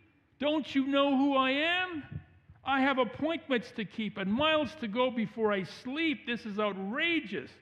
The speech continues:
Sorry for the inconvenience. Are you kidding? This is far worse than an inconvenience. This is ruining my life."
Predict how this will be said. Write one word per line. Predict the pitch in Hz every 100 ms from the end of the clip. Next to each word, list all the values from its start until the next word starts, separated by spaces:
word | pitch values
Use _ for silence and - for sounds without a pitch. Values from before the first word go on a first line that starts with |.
| _ _ - -
Sorry | - - 320 320 262
for | - 220
the | 208 202
inconvenience. | 196 - 190 143 175 330 349 208 156 185 -
Are | 226
you | 247 233 165 -
kidding? | 285 320 349 339 - - _ _ _ _
This | 285 -
is | 233 -
far | - 254 247 247
worse | 226 269 254 -
than | 220
an | 202
inconvenience. | 196 190 - 190 190 202 185 165 - - - _ _ _ _ -
This | 269 247
is | 233 175
ruining | 269 294 285 254
my | 262
life." | 247 240 311 349 254